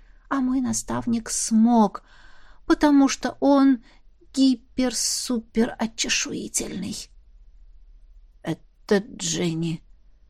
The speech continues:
выдавил Эл, жадно глядя на то, как его сестренка уходит за ручку с незнакомкой и ее белым кроликом. "Опять кролики! Почему их пушистые хвосты торчат из всех странных и запутанных дел, которые попадаются на моем пути?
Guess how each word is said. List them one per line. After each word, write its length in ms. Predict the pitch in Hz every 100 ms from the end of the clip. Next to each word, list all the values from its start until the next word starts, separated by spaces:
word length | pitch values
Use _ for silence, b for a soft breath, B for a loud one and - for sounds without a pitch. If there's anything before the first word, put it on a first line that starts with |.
| _ 180
выдавил 520 | 202 185 185 196 196 202
Эл, 300 | 208 214 202
жадно 340 | 226 226 220
глядя 320 | 214 226 208
на 140 | 208 208
то, 140 | 233
как 220 | 220 -
его 200 | 208 208
сестренка 580 | 214 220 - 262 262 202
уходит 500 | 190 196 262 220 196
за 160 | 196 196
ручку 300 | 269 - 226
с 100 | 214
незнакомкой 840 | 202 202 190 - 269 311 311 302
и 120 | 220
ее 300 | 208 214 262
белым 340 | 226 254 269
кроликом. 640 | 269 320 311 190 - 180 170 - - - - - - - - _
"Опять 640 | - 320 - - 175 220 -
кролики! 720 | - 285 226 196 - 190 170 - - - _ _
Почему 460 | - 359 - 339 302
их 160 | 247 -
пушистые 540 | 262 - - - 233
хвосты 440 | 233 247 226 330
торчат 500 | - 220 214 294 262
из 140 | 254 -
всех 360 | - - 330
странных 520 | - - 294 311 320 311
и 60 |
запутанных 680 | 240 262 - 285 285 294 294
дел, 240 | 302 302
которые 420 | - 196 - 196 196
попадаются 640 | - 247 240 226 196 214
на 100 | 220
моем 280 | 233 254 247
пути? 500 | 302 - 220 -